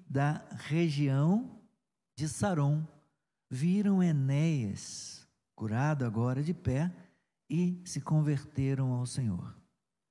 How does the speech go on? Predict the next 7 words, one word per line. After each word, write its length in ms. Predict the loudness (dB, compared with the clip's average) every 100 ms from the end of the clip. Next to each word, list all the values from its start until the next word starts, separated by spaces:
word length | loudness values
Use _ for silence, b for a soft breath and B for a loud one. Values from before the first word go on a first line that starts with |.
| _ _ _ _ _ _ _ _ _ _
Em 120 | 2
Jope, 560 | 4 4 2 0 -2 -2 -10 -18 _ _ _ _ _
havia 320 | -6 0 4
uma 140 | 4 4
discípula 760 | 2 -2 0 -2 2 2 0
chamada 480 | -2 -2 0 0 -2
Tabita, 720 | -4 -4 0 0 0 -6 -6